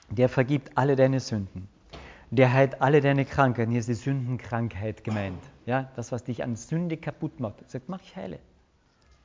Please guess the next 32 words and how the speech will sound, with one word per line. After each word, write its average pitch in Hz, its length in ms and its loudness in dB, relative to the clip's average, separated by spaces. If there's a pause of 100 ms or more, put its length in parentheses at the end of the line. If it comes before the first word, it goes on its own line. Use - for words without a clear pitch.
(600)
"Der 147 100 8
dein 147 200 6
Leben 190 420 4
erlöst 147 720 0 (640)
aus 117 180 2
der 123 140 4
Grube, 151 320 0
aus - 140 -2
dem 117 240 -2
Totenreich, 107 880 0 (680)
der 113 100 0
dich 107 220 -2
krönt 143 340 -2
mit 123 160 -6
Gnade 110 320 -4 (320)
und 123 140 -8
Barmherzigkeit." 110 760 -12 (2250)
Und 110 60 -4
jetzt 123 100 -4
können 143 140 -2
wir 139 60 -2
sagen, 120 180 -2
"Ja, 127 80 -2
das 151 140 -12
ist 160 120 -12
ja 165 60 -6
toll." 156 320 -6 (1080)
Und 123 80 2
dann 147 100 4
geht's 160 200 4
weiter, 160 320 6
gell? 160 180 6